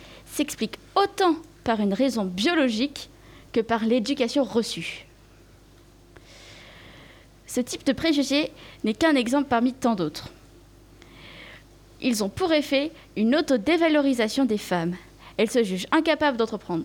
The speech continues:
telle ou telle chose. Elles subissent toutes sortes de discriminations et d'inégalités.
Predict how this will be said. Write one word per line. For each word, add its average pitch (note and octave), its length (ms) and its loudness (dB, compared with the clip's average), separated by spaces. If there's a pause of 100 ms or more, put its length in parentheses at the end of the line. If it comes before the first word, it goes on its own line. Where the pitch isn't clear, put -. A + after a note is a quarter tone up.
telle C#4+ 160 2
ou C4 60 -2
telle G#3 160 -4
chose. F#3 400 -4 (320)
Elles G3 120 0
subissent C4 400 -2
toutes E4 160 -2
sortes D4+ 300 -2
de G3 100 0
discriminations A3+ 880 -2
et F3+ 100 0
d'inégalités. G#3+ 680 0